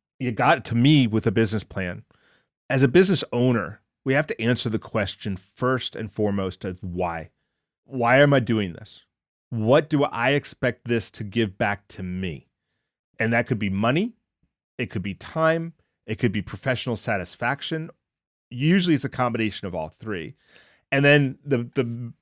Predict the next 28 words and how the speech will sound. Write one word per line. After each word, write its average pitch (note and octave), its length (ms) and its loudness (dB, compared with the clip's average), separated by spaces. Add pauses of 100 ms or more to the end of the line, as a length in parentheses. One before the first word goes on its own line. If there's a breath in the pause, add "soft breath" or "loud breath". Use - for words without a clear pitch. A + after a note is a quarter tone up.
(100)
money D#3 400 4
and B2+ 80 2
the A#2 60 0
metrics C#3+ 500 -2 (240)
and C3+ 160 -4
figuring D3+ 380 2
out C3 180 2
those A#2 180 -2
reports D3 460 -2
all C3 180 2
flow E3 480 2
from A#2+ 560 0
your A#2 280 -2
decision B2 500 -4
first F3+ 480 0
about A#2 220 -4
what A#2+ 120 -2
it's G#2 100 -12
supposed F#3+ 440 -8
to G2+ 60 -8
be. F2+ 280 -10 (440 soft breath)
And C#3+ 120 2
then, F#3 200 4
'cause C#3 200 0
then D3+ 140 4
you're E3 100 4
tracking C#3 580 -2
towards G#2+ 680 -4